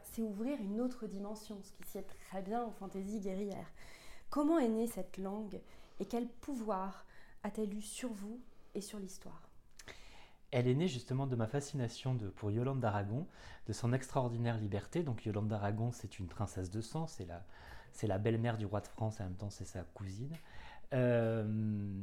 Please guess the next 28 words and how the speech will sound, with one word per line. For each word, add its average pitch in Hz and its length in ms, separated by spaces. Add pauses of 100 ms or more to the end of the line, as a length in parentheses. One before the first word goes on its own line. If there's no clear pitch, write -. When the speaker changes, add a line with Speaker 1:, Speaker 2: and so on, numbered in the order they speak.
(140)
Speaker 2:
et 113 60
c'est 131 200
une 123 120
femme 160 220
qui 131 80
a 113 60
toujours 127 420
eu, 143 220
euh, 95 400
historiquement, 117 720
hein, 98 160 (400)
euh, 95 180
la 110 140
volonté 123 680
de, 95 640 (120)
d'être 104 300
libre. 110 320 (640)
Euh, 98 460 (160)
qu'on - 140
ne 107 160
jamais, 131 440 (140)
elle 107 80
ne 104 140
suppor-, - 420
supportait 131 400
pas 120 140
les 107 160
injonctions, 107 580